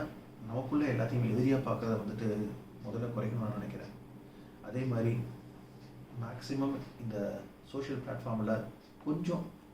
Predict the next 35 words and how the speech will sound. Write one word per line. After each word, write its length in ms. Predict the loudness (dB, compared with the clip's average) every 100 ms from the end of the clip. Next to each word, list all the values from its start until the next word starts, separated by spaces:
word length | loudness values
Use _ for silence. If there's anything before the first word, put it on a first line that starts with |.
| -18
சமூக 480 | -6 0 2 6 4
அக்கறையோட 360 | 6 4 6
நம்ம 220 | 6 4
நடந்துக்கணும்னு 440 | 4 4 4 4 4
நினைக்கிறேன். 420 | 2 2 2 0 -4 -10 -16 -14
So, 180 | -6 -6
அதுக்காக 440 | -4 -6 2 2
தான் 180 | 4 4
இந்த 60 | 4
வீடியோ 260 | 6 6
நான் 140 | 4 4
வந்து 140 | 0
பதிவு 280 | -2 0 2
பண்றேன். 420 | 2 4 4 2 -2 -10 -16 -18 -18 -8
So, 80 | -4
வெறும் 460 | 2 4 6 6
லைக்ஸுக்காகவும் 800 | 6 4 2 0 4 6 6 4 2 -4 -10 -14 -4
கேவலமான 440 | 2 4 6 4
பப்ளிசிட்டிக்காகவும் 880 | 4 2 4 4 4 6 6 4 4
இந்த 180 | 2 2
வீடியோ 240 | 4 4
நான் 200 | 4 2
வந்து 140 | 0 0
பதிவு 340 | 2 2 2
பண்ணல. 180 | 4 4 2 -2 -10 -14 -16 -8 -2
Maybe 280 | 4 4
இந்த 160 | 4 2
வீடியோ 260 | 4 6 6
பார்த்ததுக்கப்புறம் 840 | 4 0 2 2 2 2 0 2
நான் 200 | 0 0
சொன்ன, 360 | 2 4 4 2 -6 -10 -8
நான் 160 | -6 -4
சொன்ன 300 | -2 0 0
சில 180 | 0
கருத்துக்கள் 500 | 0 0 0 4 6